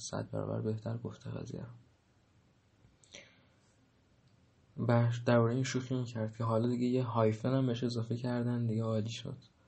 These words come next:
پست تروماتیک رو با یه هایفن می‌نویسن دیگه، منظور خط تیره خیلی کوچیکه بین پست و تروماتیک.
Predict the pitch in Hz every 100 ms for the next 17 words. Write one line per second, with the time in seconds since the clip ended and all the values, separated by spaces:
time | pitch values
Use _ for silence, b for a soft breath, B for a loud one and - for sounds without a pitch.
0 | - - 113 - 117 110 113 117 123 113
1 | 117 117 110 131 131 120 104 101 107 107
2 | 110 107 104 107 110 - 113 - 113 -
3 | 110 113 117 117 - 110 - 117 - 120
4 | 120 117 110 113 113 - - - - -
5 | - - - - - -